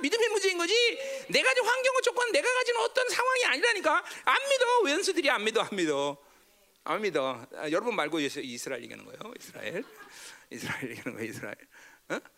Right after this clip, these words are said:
그리고 여러분 부인이니까 또 집에서 이제, 어, 주택관리공단 했으니까 또 좀 더 낫겠죠. 그러나 여러분도 한몫하잖아, 다.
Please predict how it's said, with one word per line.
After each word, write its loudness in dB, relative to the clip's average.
그리고 6
여러분 4
부인이니까 2
또 4
집에서 2
이제, 2
어, 2
주택관리공단 2
했으니까 0
또 2
좀 -2
더 2
낫겠죠. 2
그러나 2
여러분도 4
한몫하잖아, 2
다. -2